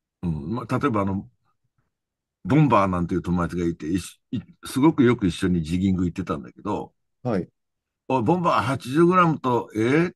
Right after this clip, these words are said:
Speaker 1: と、八十と百、二種類でいいよな」と。「ああ、いいっすね」。ほんだら、八十も百も百本ずつ。<laughs>
Speaker 2: <laughs>
Speaker 1: 百本ずつ釣り具屋頼んどから、「いいか、半分こしようか」って言ったら、「ああ、そう、お願いします」っつっ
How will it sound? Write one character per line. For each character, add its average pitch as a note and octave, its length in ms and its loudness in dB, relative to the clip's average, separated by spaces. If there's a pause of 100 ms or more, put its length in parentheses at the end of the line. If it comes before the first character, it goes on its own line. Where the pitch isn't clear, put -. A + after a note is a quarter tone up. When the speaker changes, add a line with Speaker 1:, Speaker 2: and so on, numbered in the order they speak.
Speaker 1:
と、 G#3+ 440 -2
八 F3+ 460 -4
十 A3+ 200 -4
と D3+ 180 0
百、 D3 480 2
二 D3+ 100 4
種 E3+ 140 0
類 E3+ 80 -2
で B2+ 100 0
い A#2+ 80 0
い - 20 -2
よ G#2 120 0
な」 G2 220 0
と。 - 140 -10
「あ D#3 180 0
あ、 E3 60 0
い E3 40 2
い - 20 4
っ D3+ 40 4
す - 120 -4
ね」。 G2 60 -2 (880)
ほ C3+ 80 -4
ん C#3+ 40 0
だ D#3+ 120 2
ら、 A#2+ 260 2 (220)
八 - 260 -4
十 D#3+ 80 4
も D3+ 100 2
百 A#2 220 2
も A#2 80 0
百 B2+ 240 2
本 E3 140 6
ず E3+ 120 0
つ。 A#2+ 220 -2 (260)
<laughs> - 1200 -2
Speaker 2:
<laughs> G#3 340 -4
Speaker 1:
百 D#3+ 200 0
本 F#3+ 140 2
ず F3+ 120 0
つ C#3+ 140 -8
釣 D#3 180 2
り C#3+ 80 8
具 C#3+ 60 6
屋 C#3 120 4
頼 C#3+ 280 2
ん D3 60 2
ど B2+ 120 0
か A#2 120 -4
ら、 G#2 140 2 (160)
「い E3 120 4
い D#3 40 4
か、 - 120 2
半 C3 200 2
分 D3+ 120 6
こ C#3+ 100 2
し G2 40 2
よ G#2 100 2
う F#2 60 -4
か」 D#2 140 -2
っ - 60 -16
て - 80 -12
言 F#2+ 40 -4
っ - 20 0
た - 60 4
ら、 - 80 2 (100)
「あ - 0 -
あ、 - 80 -12
そ A2 100 -8
う、 A2+ 40 -2
お B2+ 240 2
願 D3+ 100 2
い - 20 -2
し C#3+ 60 -2
ま D3+ 120 2
す」 C#3 80 -6
っ - 20 -4 (340)
つ - 80 -20
っ - 20 -20